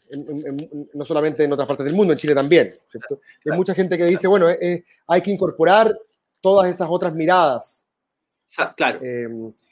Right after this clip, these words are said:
Speaker 1: y, y cuando, cuando se refieren a incorporar, Diego, no se refieren a, a vos dale, se refieren a que haya
Speaker 2: Ah.
Speaker 1: recursos públicos que subsidien, eh, y faciliten el acceso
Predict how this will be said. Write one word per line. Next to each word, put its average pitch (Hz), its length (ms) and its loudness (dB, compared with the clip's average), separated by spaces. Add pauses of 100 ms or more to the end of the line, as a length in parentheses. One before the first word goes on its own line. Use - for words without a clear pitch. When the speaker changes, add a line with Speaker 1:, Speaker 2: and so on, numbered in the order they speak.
(500)
Speaker 1:
y, 165 240 -6
y - 20 -12
cuando, 147 200 2 (160)
cuando 151 180 0
se 156 80 0
refieren 180 260 4
a 254 40 4
incorporar, 180 460 4
Diego, 139 360 4
no 156 100 0
se 156 100 0
refieren 202 520 2 (400)
a, 156 320 6
a 147 100 2
vos 151 220 4
dale, 147 400 4
se - 120 -8
refieren 165 340 2
a 151 100 0
que 147 80 2
haya 156 160 6
Speaker 2:
Ah. - 20 2
Speaker 1:
recursos 143 420 -2
públicos 208 800 0 (380)
que 147 140 -2
subsidien, 202 880 0 (600)
eh, 139 260 -6
y 143 80 -10
faciliten 156 460 -4
el 151 80 2
acceso 185 800 0